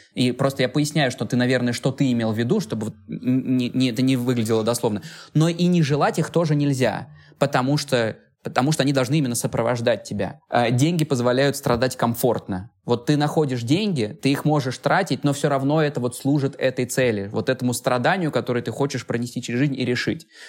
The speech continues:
Помочь другому, помочь другим и так далее. Вот этой высшей, э, высшей цели.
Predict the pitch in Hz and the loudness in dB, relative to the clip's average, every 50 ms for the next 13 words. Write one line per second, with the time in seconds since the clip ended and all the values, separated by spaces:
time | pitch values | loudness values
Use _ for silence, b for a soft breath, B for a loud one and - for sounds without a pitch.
0 | B B B B _ _ 120 120 135 170 190 160 139 139 160 160 147 131 131 123 | B B B B _ _ 2 2 4 2 2 0 0 0 0 0 2 2 2 2
1 | 120 113 104 107 - - - 104 110 123 135 131 123 117 120 120 127 123 113 120 | 2 0 -2 -4 -4 -4 -2 0 0 0 0 0 0 -2 -2 0 -2 -2 0 0
2 | 139 139 120 120 127 117 107 104 B B B B B B - 127 - 143 135 131 | 0 0 2 0 0 0 -2 -6 B B B B B B -6 -2 -2 0 -2 0
3 | 123 120 110 104 98 95 104 - 147 151 117 104 113 113 - - - 110 98 92 | 0 0 0 0 -2 -2 -2 -2 -2 -2 -2 -2 -4 -4 -4 -4 -6 -6 -8 -6
4 | - 110 - - 113 120 117 - - 117 - - - - - - - | -8 -8 -8 -4 -6 -6 -4 -4 -6 -8 -6 -8 -8 -6 -6 -8 -10